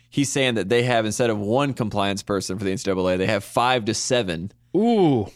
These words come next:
Speaker 1: And he says that they're running through all these violations. They're basically having to circle back a lot, running up the ladder, you know, do some of these things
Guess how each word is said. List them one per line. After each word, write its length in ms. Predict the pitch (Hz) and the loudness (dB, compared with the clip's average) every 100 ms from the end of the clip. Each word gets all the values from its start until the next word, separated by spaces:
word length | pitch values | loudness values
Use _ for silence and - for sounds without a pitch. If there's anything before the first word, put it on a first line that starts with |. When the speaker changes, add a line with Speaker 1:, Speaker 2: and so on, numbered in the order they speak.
| - | -4
Speaker 1:
And 160 | 120 123 | -2 0
he 60 | |
says 480 | 113 139 135 127 104 | 0 2 4 4 2
that 360 | 113 107 - - - _ _ | 0 2 0 -4 -20 _ _
they're 160 | 120 123 | 0 2
running 300 | 143 170 165 | 2 2 0
through 180 | 147 | 0
all 100 | 135 | 2
these 180 | 127 117 | 2 0
violations. 840 | 101 117 113 110 117 113 113 107 101 | 0 2 2 2 0 0 -2 -2 -2
They're 120 | 104 | 0
basically 340 | 120 139 127 | 0 0 0
having 340 | 110 113 107 101 | 0 0 0 -4
to 60 | |
circle 360 | - 123 117 117 | -2 -2 0 0
back 260 | 104 101 107 | 2 0 0
a 60 | |
lot, 400 | 101 98 95 92 104 | 0 2 2 0 -2
running 260 | 113 113 | -2 0
up 140 | 113 - | -2 -2
the 80 | |
ladder, 600 | 107 98 95 95 92 95 - | -2 0 0 2 0 0 -2
you 100 | 110 | 0
know, 160 | 110 | 0
do 160 | 104 120 | 0 -2
some 220 | - 120 | 0 0
of 60 | 107 | 0
these 200 | 110 107 | 0 0
things 600 | 98 90 87 92 - | -2 -2 -2 -4 -8